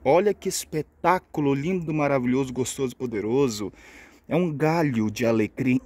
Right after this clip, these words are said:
enraizado da melhor forma que existe, principalmente pra você que tenta várias vezes, quer ganhar um dinheirinho extra fazendo estaca por, por galho, mas não dá certo, o alecrim morre.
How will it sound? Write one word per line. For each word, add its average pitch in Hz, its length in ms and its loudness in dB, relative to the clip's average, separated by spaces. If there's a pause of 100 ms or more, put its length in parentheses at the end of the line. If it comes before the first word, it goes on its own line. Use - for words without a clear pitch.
enraizado 131 1120 2
da 117 120 0
melhor 120 260 2
forma 131 280 0
que 123 140 2
existe, 117 320 0
principalmente 147 560 0
pra 147 100 2
você 143 300 0
que - 120 -12 (200)
tenta 165 680 6 (400)
várias 185 480 6
vezes, 127 540 4
quer 156 160 2
ganhar 156 220 2
um 160 60 2
dinheirinho 151 360 6
extra 143 440 6 (180)
fazendo 135 360 0
estaca - 460 -4
por, 143 180 4 (180)
por 131 240 0
galho, 120 400 6 (440)
mas 120 160 4
não 135 120 6
dá 123 120 4
certo, 143 300 2
o - 20 4
alecrim 123 280 2
morre. 120 440 4